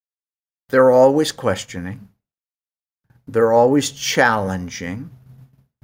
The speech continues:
And, and to those around them, they may find that somewhat intimidating, but, but you should see that as a tremendous asset. You know,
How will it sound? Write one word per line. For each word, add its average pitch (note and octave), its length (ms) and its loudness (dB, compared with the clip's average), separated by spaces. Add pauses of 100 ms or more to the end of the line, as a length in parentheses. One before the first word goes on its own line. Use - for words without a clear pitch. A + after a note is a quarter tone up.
(500)
And, C3+ 500 2 (100)
and B2+ 260 -2
to B2+ 80 -8
those C#3+ 320 2
around E3 380 2
them, B2+ 240 -4
they A#2+ 220 -4
may B2 220 -4
find A#2+ 300 -4
that A#2 160 -6
somewhat A#2 380 -6
intimidating, G#2 840 -8 (1120)
but, B2 420 -2
but A#2+ 300 -2 (320)
you A#2+ 200 -8
should D3 220 -10
see - 200 -8
that D3 160 0
as B2+ 140 -8
a - 60 -16
tremendous A#2+ 460 -6
asset. - 480 -8 (560)
You G2+ 120 -8
know, G2 240 -6